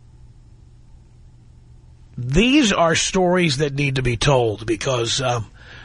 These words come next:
we only hear part of the story. We hear about the people who are complaining about what gas prices when they go up, or people who complain that, uh, uh, you know, they, they have to tighten their belts. We, we hear all about that. But how about the people who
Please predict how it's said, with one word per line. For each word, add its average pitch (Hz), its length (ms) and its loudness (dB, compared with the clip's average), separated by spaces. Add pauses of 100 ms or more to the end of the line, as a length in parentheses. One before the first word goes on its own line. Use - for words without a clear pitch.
(140)
we 139 160 4
only 220 220 4
hear 262 240 2
part 165 300 2
of 151 40 -4
the 151 60 -2
story. 240 440 0
We 113 140 -8
hear 123 140 -4
about 117 220 -6
the - 80 -10
people 127 320 0
who 120 60 0
are 117 60 -2
complaining 131 560 2
about 113 260 2 (580)
what 123 200 -2
gas 147 320 4
prices 143 380 0
when 147 120 2
they 143 120 0
go 139 180 0
up, 135 340 0
or 117 60 -8
people 139 340 -4
who 131 160 -2
complain 143 680 2
that, 135 300 0
uh, 127 220 2 (680)
uh, 120 340 -2 (120)
you 151 120 4
know, 123 180 0
they, 135 180 2
they 139 120 2
have 131 100 0
to - 80 -4
tighten 147 300 4
their 147 100 2
belts. 139 640 0
We, 269 100 -2
we 302 180 2
hear 240 180 4
all 165 140 0
about 156 300 -2
that. 135 200 0
But 139 120 -2
how 220 140 2
about 247 200 0
the 156 80 -8
people 143 340 0
who 117 340 -4